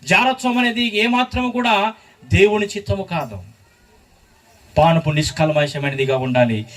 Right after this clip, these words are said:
ప్రభునందు పిల్లారా, ఈ జారత్వం అనేది మార్కు సువార్త ఏడు ఇరవై ఒకటి ప్రకారముగా అక్కడ చాలా విషయాలు రాయబడ్డాయి. అయితే ఇవన్నీ కూడా మానవుని యొక్క హృదయంలో నుండి వస్తూ ఉన్నాయి, తలంపులో నుంచి వస్తున్నాయి, ఆలోచనలో నుంచి వస్తూ ఉన్నాయి.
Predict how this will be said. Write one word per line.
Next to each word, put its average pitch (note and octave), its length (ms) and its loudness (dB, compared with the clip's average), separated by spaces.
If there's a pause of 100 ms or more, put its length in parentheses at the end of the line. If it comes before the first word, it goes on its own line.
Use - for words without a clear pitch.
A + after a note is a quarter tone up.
(180)
ప్రభునందు A#3 340 2
పిల్లారా, A3 380 0 (180)
ఈ G#3+ 100 0
జారత్వం C#4 540 0
అనేది C4 460 0 (140)
మార్కు A#3+ 260 2
సువార్త B3 320 -4
ఏడు B3+ 260 0
ఇరవై B3+ 220 -2
ఒకటి A#3 160 -6
ప్రకారముగా B3 640 -2
అక్కడ G#3+ 380 0
చాలా A#3+ 400 0
విషయాలు B3+ 360 -2
రాయబడ్డాయి. G#3 760 0 (240)
అయితే C4+ 240 0
ఇవన్నీ C4+ 460 0
కూడా C4+ 540 2 (300)
మానవుని A#3 600 4
యొక్క D4+ 220 4
హృదయంలో D4 600 2
నుండి D4+ 240 -4
వస్తూ A#3+ 320 -6
ఉన్నాయి, B2 300 -10 (1000)
తలంపులో D#4+ 480 2
నుంచి D#4 280 -4
వస్తున్నాయి, B3 360 0
ఆలోచనలో D#4 540 4
నుంచి D4+ 280 0
వస్తూ C#4 200 -2
ఉన్నాయి. G3+ 440 -2